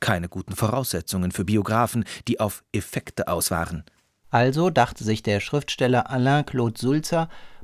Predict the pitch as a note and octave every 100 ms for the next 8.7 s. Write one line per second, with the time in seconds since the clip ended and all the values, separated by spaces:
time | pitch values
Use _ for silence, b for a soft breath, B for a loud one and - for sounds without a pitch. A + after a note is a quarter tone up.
0 | - D3 D3+ G3 G3+ G3 F3+ E3+ - C#3+
1 | D#3 D#3 - D#3 D3+ D3+ - D3 - E3
2 | D#3 A2 G#2 G#2+ G#2+ A2 A#2 B2 C3+ C#3
3 | D3+ C#3+ D3 b b b - B2+ C3+ C#3+
4 | D3 A2 G#2+ F2 D#2 D#2+ E2 E2 F#2 D#2+
5 | F2 - D2 C#2+ - - - - b b
6 | b - C#3+ F#3 - - B2+ - D3 D#3+
7 | E3 G3+ G#3+ B3+ - - G2+ - C#3 C#3+
8 | D3 C3+ A#2+ B2 C#3 E3 D#3